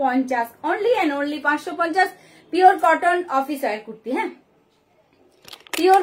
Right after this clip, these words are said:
cotton অফিস ওয়্যার কুর্তি আছে। এটা কালারটা আছে পেস্তা গ্রিন, মানে ভীষণ lovely color। price আছে মাত্র পাঁচশো পঞ্চাশ, পাঁচশো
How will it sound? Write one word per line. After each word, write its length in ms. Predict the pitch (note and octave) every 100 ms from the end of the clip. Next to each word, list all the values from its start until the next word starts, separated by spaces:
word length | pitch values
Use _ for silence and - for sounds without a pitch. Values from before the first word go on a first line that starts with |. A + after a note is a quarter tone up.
| -
cotton 340 | D4 D4 E4+ E4+ D#4+ C4
অফিস 220 | D#4 D#4
ওয়্যার 160 | D#4 C#4
কুর্তি 240 | C#4 B3+ C#4+ C4
আছে। 140 | D#4+ - B3+
এটা 140 | D#4 D4+
কালারটা 340 | B3+ C#4+ D#4 D#4+
আছে 120 | F4+ -
পেস্তা 420 | D4+ C#4+ - - D#4+ A#3+
গ্রিন, 280 | A#3 C#4 A3 F3 - _ _ _ _ _ _ _ _ _ -
মানে 140 | E4 C#4
ভীষণ 340 | C#4+ C#4 G4+ G#4 D#4+
lovely 300 | C#4 D4+ F4
color। 260 | E4 D#4 E4 E4
price 260 | C4+ D4 D#4 F#4
আছে 140 | E4+ C#4
মাত্র 300 | D4 D4+ - E4+ D#4+
পাঁচশো 400 | B3+ B3 - - C#4+ A3+
পঞ্চাশ, 380 | F#3+ - - - - _ _ _ _ _
পাঁচশো 420 | D4 E4+ - -